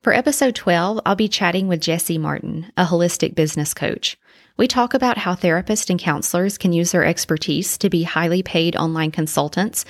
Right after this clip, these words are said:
and ethically attract their dream clients. Jesse will answer questions such as, "Can therapists do consulting and coaching?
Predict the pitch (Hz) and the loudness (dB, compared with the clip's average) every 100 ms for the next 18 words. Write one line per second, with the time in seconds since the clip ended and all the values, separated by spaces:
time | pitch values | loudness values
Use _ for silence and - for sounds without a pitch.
0 | - - 190 175 180 175 170 156 - 147 | -10 0 2 2 0 0 0 0 0 0
1 | 143 156 147 147 143 - 143 - - - | 2 0 0 0 -2 -4 -6 -4 -6 -8
2 | - - - _ - - 233 285 277 240 | -16 -18 -20 _ -4 0 2 4 4 4
3 | 196 196 190 - 160 - 196 196 185 165 | 2 2 -2 0 0 0 0 0 0 -2
4 | - 160 160 - - _ - 220 185 170 | -2 -4 -4 -10 -14 _ -2 0 2 2
5 | 190 214 - 190 185 170 - 156 - 180 | 2 -2 0 -2 -2 -4 -2 -2 -2 -2
6 | 160 151 151 - 190 262 | -2 -2 -4 -2 -2 -4